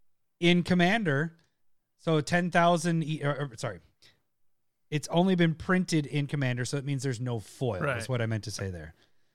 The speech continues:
Speaker 1: So it's a ten dollar card. That's the lowest. That's the highest. Like, they're there is no foil of
Speaker 2: I,
Speaker 1: this
Speaker 2: I
Speaker 1: one,
Speaker 2: think,
Speaker 1: so, and this
Speaker 2: I
Speaker 1: is
Speaker 2: think, uh, I, I don't think I've ever played this card,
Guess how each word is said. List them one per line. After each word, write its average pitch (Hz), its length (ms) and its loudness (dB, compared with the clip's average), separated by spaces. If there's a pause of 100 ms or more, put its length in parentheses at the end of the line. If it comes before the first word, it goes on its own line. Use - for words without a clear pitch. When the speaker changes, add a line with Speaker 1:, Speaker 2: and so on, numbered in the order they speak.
(180)
Speaker 1:
So 143 480 8 (320)
it's 165 160 8
a 190 60 12
ten 196 200 8
dollar 165 240 12
card. 117 540 6 (1300)
That's 143 340 4
the 147 120 2
lowest. 170 540 8
That's 139 240 -4
the 113 120 -8
highest. 160 520 6
Like, 127 180 -2
they're 131 320 2 (480)
there 143 160 8
is 139 120 8
no 143 120 8
foil 123 360 2
of 104 60 2
Speaker 2:
I, - 60 2
Speaker 1:
this 95 80 -2
Speaker 2:
I - 60 6
Speaker 1:
one, 214 40 6
Speaker 2:
think, 294 280 4
Speaker 1:
so, 101 260 -8
and 117 220 -2
this 120 60 2
Speaker 2:
I 208 40 8
Speaker 1:
is 190 100 4
Speaker 2:
think, 285 320 4
uh, 196 540 8 (180)
I, 180 220 10 (100)
I 151 160 8
don't 208 220 6
think 180 180 2
I've 151 160 8
ever 143 220 4
played 123 580 0
this 165 160 2
card, 226 400 0